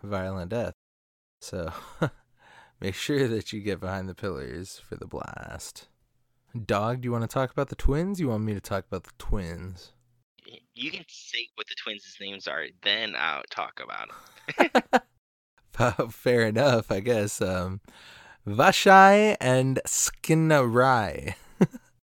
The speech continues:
Speaker 2: See, I'm going over here saying the last boss is Ratcat, and he's probably not Ratcat, but
Speaker 1: <laughs>
Speaker 2: I think it's too funny to not call him Ratcat. <laughs>
Speaker 1: Fair enough.
Speaker 2: So what you're going to want your group to do is to split into two groups on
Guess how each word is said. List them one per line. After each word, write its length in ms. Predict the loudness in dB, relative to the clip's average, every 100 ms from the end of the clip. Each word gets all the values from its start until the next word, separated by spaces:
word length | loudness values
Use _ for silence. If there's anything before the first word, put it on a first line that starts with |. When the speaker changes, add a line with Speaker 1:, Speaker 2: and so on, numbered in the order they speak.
| _ -18
Speaker 2:
See, 260 | -14 -14 -6
I'm 180 | -6 -6
going 220 | -8 -8
over 380 | -6 -6 -6 -8
here 260 | -10 -10
saying 300 | -8 -10 -10
the 140 | -12 -6
last 380 | -4 -6 -8 -8
boss 300 | -6 -8 -14
is 140 | -8
Ratcat, 500 | -4 -2 -4 -8 -10
and 120 | -14 -16
he's 140 | -6
probably 320 | -4 -4 -6
not 200 | -8 -6
Ratcat, 560 | -4 -6 0 2 2 0 -8
but 240 | -14 -16 -20 _ _
Speaker 1:
<laughs> 440 | _ -12 -6 -6 -4
Speaker 2:
I 120 | -6
think 180 | -4 -10
it's 140 | -12
too 120 | -12
funny 280 | -8 -8 -6 -2
to 80 |
not 140 | 0 0 0
call 80 | -10 -10
him 100 | -14
Ratcat. 800 | -14 -14 -12 -14 -14 -18 -16 -16 -16
<laughs> 120 | -8
Speaker 1:
Fair 140 | -4 -4
enough. 260 | -6 -12 -14 _ _ _ _ _ _ _ _ _ -18
Speaker 2:
So 220 | -8 -6
what 220 | -6 -6
you're 140 | -6 -6
going 240 | -4 -4
to 60 | -4
want 220 | -6 -6
your 160 | -12
group 240 | -10 -14 -14
to 100 | -14
do 220 | -12 -12 -12
is 180 | -14 -12
to 180 | -12
split 480 | -12 -16 -8 -6 -6 _ _ _ _ _ _
into 260 | -20 -12 -12
two 380 | -10 -8 -8 -10
groups 380 | -12 -12 -12 -8
on 340 | -6 -8 -16